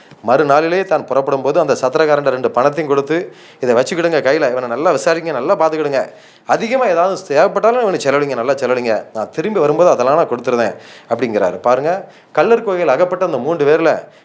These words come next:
பிறனுக்கு, "இவர்ல யார் பிறனா இருக்கிறா?" அப்படின்னு சொல்லி கேட்கும்போது, இவங்கெல்லாம் நெருங்கியவங்க, இவங்க தான் உதவி செய்யக்கூடியவங்க, பக்கத்துல உள்ளவங்க, ஊழியக்காரங்க, அவங்கெல்லாம் உதவி செய்யல. ஆனா எங்கிருந்தோ ஒரு பிரயாணம் வந்த மனுஷன் அதை பார்த்து குத்துயிரா, கொலையாரா கிடந்தவனா, அவனை ரத்தத்தை காயம் கட்டி, அவனுக்கு பாருங்க எல்லா விதமான பணிவிடைகளையும் செஞ்சு,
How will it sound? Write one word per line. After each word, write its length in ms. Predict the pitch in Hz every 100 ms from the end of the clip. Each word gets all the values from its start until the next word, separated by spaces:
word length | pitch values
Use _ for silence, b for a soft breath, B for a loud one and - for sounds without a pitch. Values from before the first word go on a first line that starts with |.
| b
பிறனுக்கு, 540 | 151 175 180 170 147
"இவர்ல 80 | 127
யார் 300 | 113 131 175
பிறனா 240 | 147 143 156
இருக்கிறா?" 300 | 135 139 131
அப்படின்னு 100 | 127
சொல்லி 160 | 135
கேட்கும்போது, 640 | 123 123 127 127 151 208 - B B 131
இவங்கெல்லாம் 300 | 151 196 196
நெருங்கியவங்க, 420 | 151 202 202 180
இவங்க 200 | 143 131
தான் 120 | 180
உதவி 260 | 143 170 -
செய்யக்கூடியவங்க, 420 | 175 160 160 202
பக்கத்துல 300 | 170 147 175
உள்ளவங்க, 440 | 170 156 151 156 196 -
ஊழியக்காரங்க, 520 | 151 190 165 143 113 101 101
அவங்கெல்லாம் 180 | 117
உதவி 280 | 165 170 143
செய்யல. 240 | 120 110 90 - -
ஆனா 160 | 110 107
எங்கிருந்தோ 460 | 104 110 127 131 135
ஒரு 380 | 147 160 175
பிரயாணம் 360 | 147 117 123 127
வந்த 200 | 117 101
மனுஷன் 360 | 117 120 151 180 B B B
அதை 140 | 104 101
பார்த்து 440 | 110 117 143 156
குத்துயிரா, 540 | 147 131 - 135 135
கொலையாரா 340 | 117 123 139 135
கிடந்தவனா, 380 | 117 127 135 139
அவனை 260 | 147 123
ரத்தத்தை 320 | 107 120 127
காயம் 320 | 113 113 131 131
கட்டி, 380 | 127 123 151 151 B B B
அவனுக்கு 240 | 117 113
பாருங்க 300 | 110 120 147
எல்லா 240 | 104 127 151
விதமான 300 | 160 160 151
பணிவிடைகளையும் 640 | 123 135 151 156 151 131
செஞ்சு, 320 | 139 139 156